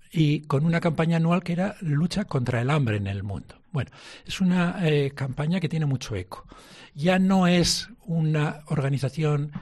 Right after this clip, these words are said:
de mujeres de Acción Católica, sino es una organización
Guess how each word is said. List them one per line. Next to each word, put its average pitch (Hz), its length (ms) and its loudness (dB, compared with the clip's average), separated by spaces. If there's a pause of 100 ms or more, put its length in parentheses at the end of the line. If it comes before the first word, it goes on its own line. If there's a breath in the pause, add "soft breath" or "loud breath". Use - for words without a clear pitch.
(220 loud breath)
de 151 380 0 (100)
mujeres 151 840 4
de 139 100 -2
Acción 143 200 -2
Católica, 170 580 -2
sino 120 300 -6
es - 180 -4
una 139 260 2
organización 151 880 4